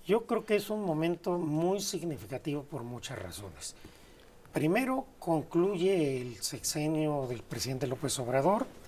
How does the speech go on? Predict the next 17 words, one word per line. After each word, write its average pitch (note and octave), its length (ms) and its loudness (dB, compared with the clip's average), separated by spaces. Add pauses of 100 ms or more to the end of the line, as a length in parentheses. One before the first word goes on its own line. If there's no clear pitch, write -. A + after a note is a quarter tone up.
(720)
que D#3+ 140 8
sin E3 220 6
duda G3+ 420 8 (400)
se - 160 -2
puede E3 220 8
estar D3+ 240 8
a C3+ 60 6
favor B2 440 0 (240)
o E3+ 100 -4
en B2 80 -6
contra, F3 500 6
pero C#3 580 0
implicó F3 720 4 (420)
un F3 160 6
cambio E3 440 4
muy E3+ 220 4
profundo D#3+ 640 -2